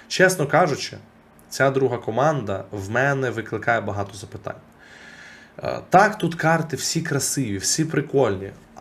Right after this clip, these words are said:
Алексія Путіяс, Мохамед Салах, Лео Месі, Неймар, вони знов запхали і без того мета-карти, окрім, напевно, Месі та, можливо, Неймара, тому що вони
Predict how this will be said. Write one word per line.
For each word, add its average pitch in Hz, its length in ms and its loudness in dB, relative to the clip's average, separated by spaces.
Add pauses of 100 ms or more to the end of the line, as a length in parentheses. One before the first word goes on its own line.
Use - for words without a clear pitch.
Алексія 135 540 -2
Путіяс, 107 800 -6 (120)
Мохамед 139 480 2
Салах, 120 480 0
Лео 147 260 0
Месі, 113 420 -4
Неймар, 143 380 2
вони 127 180 -2
знов 139 280 0
запхали 131 580 2 (240)
і 117 120 -4 (140)
без 139 240 4
того 139 280 2
мета-карти, 120 640 2
окрім, 147 300 -2
напевно, 120 360 -4
Месі 113 440 -6 (120)
та, 95 440 -2
можливо, 98 320 -8
Неймара, 127 440 -2
тому 117 220 -10
що - 180 -8
вони 110 220 -6